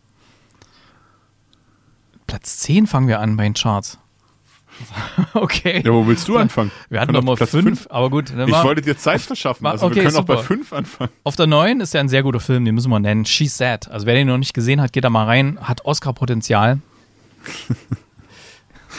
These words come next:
Speaker 2: Ja, definitiv. Auf Platz acht, Terrifier zwei.
Speaker 1: Platz sieben, ein Weihnachtsfest für Teddy.
Speaker 2: Platz Nummer sechs, Strange World, den es inzwischen auf Disney Plus gibt.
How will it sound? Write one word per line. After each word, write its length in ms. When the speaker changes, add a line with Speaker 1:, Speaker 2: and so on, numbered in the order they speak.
Speaker 2:
Ja, 120
definitiv. 960
Auf 340
Platz 300
acht, 260
Terrifier 800
zwei. 540
Speaker 1:
Platz 400
sieben, 420
ein 280
Weihnachtsfest 760
für 240
Teddy. 480
Speaker 2:
Platz 380
Nummer 180
sechs, 400
Strange 480
World, 440
den 180
es 100
inzwischen 360
auf 140
Disney 300
Plus 400
gibt. 260